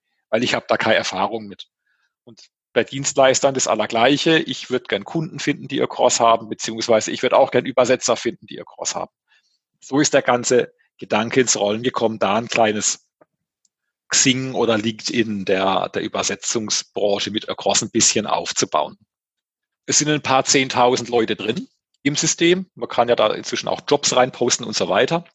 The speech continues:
Also wir sind da eigentlich ganz zufrieden, wie das läuft, weil der Hauptzweck ist ja für uns als Across jetzt nicht gewesen,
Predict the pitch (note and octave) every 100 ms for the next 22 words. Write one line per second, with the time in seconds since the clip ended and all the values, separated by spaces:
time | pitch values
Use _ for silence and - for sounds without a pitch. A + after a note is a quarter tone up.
0 | _ - - _ B2 B2 C#3 D#3+ B2+ C3
1 | B2+ A#2+ - B2 C#3 C3 A#2+ - - A#2
2 | A3 - - _ _ _ _ - B2+ -
3 | - A#2 C3 C#3 - - C3+ - C#3+ -
4 | C3 - B2+ C3 - A#2+ - - - A#2
5 | - - A2+ - A#2+ A2+ A2+ A#2+